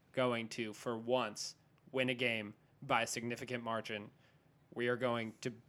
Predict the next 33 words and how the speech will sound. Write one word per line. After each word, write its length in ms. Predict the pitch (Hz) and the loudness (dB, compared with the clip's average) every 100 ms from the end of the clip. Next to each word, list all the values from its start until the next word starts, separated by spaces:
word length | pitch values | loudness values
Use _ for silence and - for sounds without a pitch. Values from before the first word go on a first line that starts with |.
| _ | _
be 220 | 156 147 | 6 8
the 100 | 147 | 8
better 260 | 147 143 135 | 8 6 6
team 420 | - 127 113 107 - - | 2 0 0 -4 -12 -6
in 160 | 135 131 | -2 0
the 60 | |
game. 240 | 127 123 117 | 2 2 2
I 80 | 117 | 0
think 160 | 131 | -2
Tyra, 240 | - 151 143 - - | 2 4 4 0 -2
I 60 | 147 | 2
think 160 | 185 - _ - _ - | 2 0 _ -20 _ -8
it's 180 | - - | -6 -4
taking 400 | - 147 147 156 | 2 2 2 2
a 80 | 139 | 4
little 220 | 135 131 | 4 4
while 340 | 117 113 123 120 | 6 6 6 4
for 180 | - | 0
Todd 260 | 117 120 113 | 0 2 2
Haley 300 | 113 120 120 | 0 0 0
to 60 | 107 | -2
figure 380 | - 120 113 | 0 2 2
out 240 | 107 110 113 - - - - - _ - | 2 0 -2 -8 -20 -20 -20 -20 _ -12
what 320 | 120 127 120 | 4 4 6
we 100 | 131 | 2
have 420 | 123 127 123 123 127 | 2 0 0 -2 -4
and 160 | 120 | -4
what 240 | 117 113 - - - - 139 | 0 0 -2 -14 -20 -6 -2
we 80 | |
played 240 | 135 139 131 | 4 4 6
better 180 | 131 135 | 4 4
this 240 | 131 - | 2 2
week 300 | 120 123 - | 2 2 -2